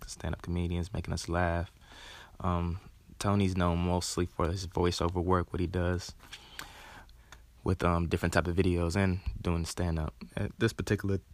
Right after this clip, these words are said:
<clears throat> excuse me, this particular day he did, um, commentary for, um, a classic movie that I love,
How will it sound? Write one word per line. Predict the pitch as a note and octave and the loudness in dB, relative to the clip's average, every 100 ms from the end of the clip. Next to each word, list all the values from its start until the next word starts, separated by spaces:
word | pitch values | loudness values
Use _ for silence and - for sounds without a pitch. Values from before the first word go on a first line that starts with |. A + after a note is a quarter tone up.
| - - - | -20 -20 -12
<clears throat> | - - - | -12 -10 -12
excuse | - F2 E2+ | 0 0 2
me, | E2+ | -2
this | G#2 | -2
particular | - - F2 E2+ | -4 -4 -2 0
day | E2 E2+ | 0 0
he | F#2+ | 0
did, | E2+ F2 E2+ | -2 0 0
um, | E2 E2 F2+ - - - - - - - - - - - - - - - - - - | -2 -2 -4 -8 -20 -20 -20 -20 -8 -6 -6 -16 -18 -18 -20 -20 -20 -20 -20 -20 0
commentary | - G#2 F#2 - F2 F#2 F#2+ - A2+ | 8 8 8 2 2 2 -2 0 -2
for, | - G2+ F2 | 2 4 4
um, | E2+ F2 F2+ - | 4 2 0 -4
a | - | -8
classic | - E2+ F2 E2 | 0 0 0 0
movie | F#2 F2+ E2 | 2 2 2
that | E2+ | 0
I | E2 | 0
love, | E2+ E2 E2 | 0 0 -2